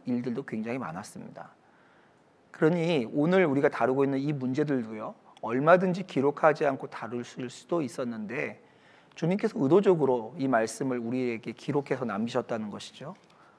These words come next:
그렇다면 우리는 질문할 수밖에 없습니다. 우리에게 남기시고 묵상하게 하시는 이,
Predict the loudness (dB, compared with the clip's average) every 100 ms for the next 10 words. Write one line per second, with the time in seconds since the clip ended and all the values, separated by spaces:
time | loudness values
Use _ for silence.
0 | 0 0 4 2 4 0 0 0 0 0
1 | 0 2 -2 -2 -10 -10 -10 -12 -14 -14
2 | -14 -18 -20 _ -20 -20 -18 -2 4 6
3 | 6 6 6 4 2 -2 -2 -2 -2 -4
4 | 0 2 4 2 2 -2 -6 -8 -6 -8
5 | -10 -12 -20 _ _ -4 -2 -2 -4